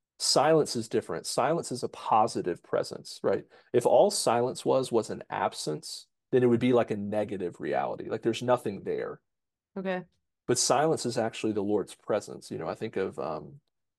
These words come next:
Speaker 1: I think of Elijah's, um, I think of Elijah's encounter with God in Second Kings when he's in the cave and he has to come out and wait for the Lord to come by or whatnot.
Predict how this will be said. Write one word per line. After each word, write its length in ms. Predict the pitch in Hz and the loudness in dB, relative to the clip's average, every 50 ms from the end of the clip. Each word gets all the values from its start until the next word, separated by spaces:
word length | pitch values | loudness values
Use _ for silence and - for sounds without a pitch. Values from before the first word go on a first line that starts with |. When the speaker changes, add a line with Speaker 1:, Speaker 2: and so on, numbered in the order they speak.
| _ _ - - 139 | _ _ -12 -8 -4
Speaker 1:
I 40 | |
think 160 | 127 131 117 135 | -4 -2 0 0
of 100 | 110 107 | 0 0
Elijah's, 840 | 104 104 104 98 107 110 110 107 - 110 101 101 95 - - - - _ _ _ _ _ _ _ - | 0 0 2 2 2 0 0 -2 -2 -4 -4 -4 -4 -8 -12 -12 -14 _ _ _ _ _ _ _ -4
um, 440 | 110 104 101 98 95 95 104 131 - _ _ _ _ - - | -2 -2 -2 -4 -6 -8 -10 -14 -18 _ _ _ _ -6 -4
I 60 | 120 | -2
think 160 | 131 127 117 | 0 2 2
of 80 | 113 110 | 4 4
Elijah's 560 | 104 104 104 101 107 107 - 107 101 101 - | 4 4 4 2 2 -2 -2 -6 -8 -8 -8
encounter 520 | 104 104 104 - - 117 107 110 104 101 | -12 -12 -12 -8 -6 -4 -4 -4 -4 -4
with 220 | 101 101 98 - - | -4 -6 -6 -4 -4
God 380 | 104 92 104 104 92 98 - | -2 0 2 2 0 0 -2
in 260 | 76 71 95 95 - | -4 -8 -10 -10 -10
Second 400 | - - - - 104 - - 71 | -8 -4 -2 -2 -2 -2 -6 -14
Kings 460 | - - - 110 104 98 90 107 - - | -12 -8 -8 -6 -6 -8 -10 -12 -12 -12
when 100 | 104 - | -12 -10
he's 240 | - 87 - - - - _ - | -10 -10 -10 -12 -16 -18 _ -4
in 160 | - 120 117 | -2 -2 0
the 80 | 107 101 | -2 -4
cave 520 | - - - 110 107 104 101 101 101 98 | -4 0 2 2 2 4 2 0 0 -2
and 120 | 101 98 98 | -6 -8 -6
he 100 | 101 98 | -4 -6
has 180 | 101 - - | -6 -6 -8
to 60 | - | -12
come 200 | - - - 101 | -10 -6 -6 -4
out 200 | 104 95 98 - | -2 -2 -2 -2
and 180 | 110 104 95 - - | -4 -8 -10 -10 -6
wait 220 | 87 101 104 - | -4 -2 -2 -2
for 140 | - - 110 | -4 -8 -6
the 100 | - 101 | -6 -4
Lord 320 | - - 82 95 85 78 - | -4 -4 -4 -4 -4 -4 -6
to 60 | - | -10
come 240 | - - - 98 98 | -10 -8 -8 -6 -2
by 240 | - - 101 101 98 | -2 0 0 0 -2
or 140 | 90 90 | -2 -2
whatnot. 420 | 101 87 - - 95 98 101 - | -2 -4 -4 -4 -2 -4 -4 -4